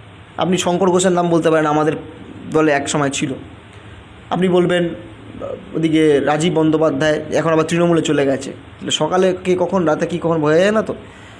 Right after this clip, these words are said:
মানে এমন, এমন লোকেদেরকে নিয়ে তৈরি হওয়া এই পার্টি, এরা বিরোধী দল কী করে হবে? এখানে যদি তৃণমূল এর বিরুদ্ধে বিজেপি দুর্নীতির কথা বলে, তো বিজেপির বিরুদ্ধে তৃণমূল কথা বলবে, কোনো সবার ফাইল সবার কাছে রয়েছে।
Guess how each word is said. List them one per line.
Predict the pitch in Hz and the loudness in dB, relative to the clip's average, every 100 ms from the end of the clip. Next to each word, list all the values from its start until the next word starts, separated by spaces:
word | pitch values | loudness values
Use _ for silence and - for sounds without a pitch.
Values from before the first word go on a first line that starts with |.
| - - | -10 -4
মানে | 156 - | -4 -2
এমন, | 135 202 254 233 - - - - | 2 2 2 0 -6 -14 -14 -4
এমন | 151 226 | 0 2
লোকেদেরকে | 233 196 190 190 202 214 | 2 0 2 0 0 0
নিয়ে | 214 | 0
তৈরি | 202 151 160 | 2 2 2
হওয়া | 165 156 165 | 2 2 4
এই | 160 | 2
পার্টি, | 151 131 - 127 - - - - - - - - - - - | 2 -2 -4 -6 -6 -12 -20 -20 -18 -18 -18 -20 -20 -6 0
এরা | 208 | 2
বিরোধী | 185 226 | 2 2
দল | 262 269 | 4 2
কী | 233 | 2
করে | 285 240 | 2 2
হবে? | 139 123 - - - - - - - - - - - | 0 -2 -6 -12 -18 -20 -20 -20 -20 -20 -20 -20 -8
এখানে | - 170 208 | -4 0 2
যদি | 208 240 | 2 2
তৃণমূল | 190 170 180 202 233 226 - - - - - - - | 0 2 2 4 2 0 -6 -14 -16 -18 -18 -16 -4
এর | 190 | 0
বিরুদ্ধে | 185 170 185 165 226 | 2 2 0 2 2
বিজেপি | 196 170 185 233 247 139 | 2 2 2 2 0 0
দুর্নীতির | 156 180 202 | 0 2 2
কথা | 220 180 160 | 0 2 2
বলে, | 139 156 - - - - - - - | 2 0 -4 -10 -14 -14 -14 -14 -2
তো | |
বিজেপির | 208 233 269 269 | 2 4 4 4
বিরুদ্ধে | 262 233 | 2 2
তৃণমূল | 262 269 269 | 2 4 4
কথা | 262 262 | 4 4
বলবে, | 262 262 | 4 4
কোনো | 254 247 - | 2 0 0
সবার | - 208 233 | 0 2 2
ফাইল | - 220 233 | 0 0 2
সবার | 240 240 | 4 4
কাছে | 254 254 | 4 4
রয়েছে। | 277 214 - | 2 2 0